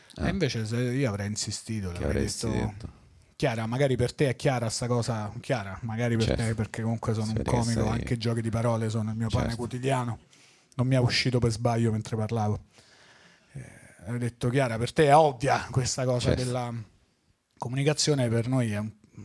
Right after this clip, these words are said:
Speaker 2: po' più, un po' più complicata, se ce la puoi spiegare meglio." E lei dice, "Eh, a volte quando fai comunicazione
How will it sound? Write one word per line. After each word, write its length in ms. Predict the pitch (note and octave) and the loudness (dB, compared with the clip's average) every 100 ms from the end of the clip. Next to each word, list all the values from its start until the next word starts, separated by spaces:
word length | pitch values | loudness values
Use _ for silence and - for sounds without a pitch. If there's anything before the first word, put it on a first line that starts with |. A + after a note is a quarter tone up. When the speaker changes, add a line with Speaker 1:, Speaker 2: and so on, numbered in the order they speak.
| - | -8
Speaker 2:
po' 120 | - | -8
più, 220 | G2+ G#2+ G#2 | -4 -4 -2
un 240 | F#2+ F#2 - - - - - - - - - C3 | -4 -6 -10 -20 -20 -20 -20 -20 -20 -20 0 4
po' 0 | |
più 140 | - | 4
complicata, 580 | B2+ C3+ D3+ C#3+ C#3 A#2 | 4 2 4 4 4 2
se 100 | G#2+ | -2
ce 140 | A2 A#2+ | -2 -2
la 60 | |
puoi 140 | A2+ B2 | 0 0
spiegare 320 | - C#3 D#3 | 2 2 2
meglio." 240 | C3+ C#3 | 2 0
E 40 | B2 | 0
lei 100 | C3+ | -2
dice, 220 | A#2 D3+ | -2 -2
"Eh, 40 | D3+ | -2
a 260 | A2+ A#2 | -2 -4
volte 300 | B2 D3 - A#2 | 2 2 4 0
quando 240 | A#2+ B2+ | 2 2
fai 140 | C#3 | 2
comunicazione 960 | B2+ C3+ C#3 D3 C#3 - C3 B2 C3 | 2 2 2 0 0 2 2 2 0